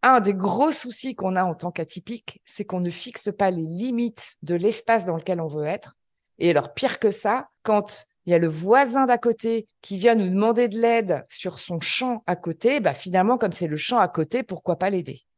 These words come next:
Je sais pas si ça vous parle de mes métaphores à la noix du dimanche. <laughs> Dans l'écologie, il y a d'abord,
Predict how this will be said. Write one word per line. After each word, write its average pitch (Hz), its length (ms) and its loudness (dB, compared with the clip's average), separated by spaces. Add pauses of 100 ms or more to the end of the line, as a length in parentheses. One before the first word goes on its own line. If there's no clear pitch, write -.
(200)
Je - 60 -16
sais 302 60 -8
pas - 140 -2
si 302 80 -12
ça 269 160 0
vous 214 140 -4
parle 226 440 2
de 208 120 0
mes 214 200 4
métaphores 226 560 4
à 220 60 8
la 208 140 8
noix 220 240 4
du 214 140 -4
dimanche. 214 640 2
<laughs> - 1400 -6
Dans 214 160 2
l'écologie, 254 600 0
il 294 60 -4
y 269 40 4
a 208 60 6
d'abord, 233 500 6